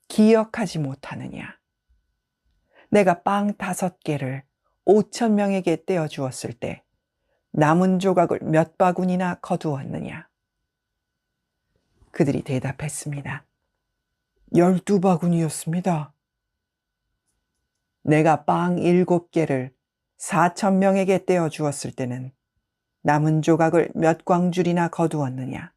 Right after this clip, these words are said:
그들이 대답했습니다. "일곱 광줄이었습니다." 그러자 예수께서 말씀하셨습니다.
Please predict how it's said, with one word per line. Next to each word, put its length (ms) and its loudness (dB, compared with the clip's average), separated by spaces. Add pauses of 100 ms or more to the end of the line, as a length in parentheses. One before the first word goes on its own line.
(1900)
그들이 340 -2
대답했습니다. 1000 -8 (1300)
"일곱 480 6
광줄이었습니다." 1200 -4 (1800)
그러자 500 -2
예수께서 680 -4
말씀하셨습니다. 1200 -10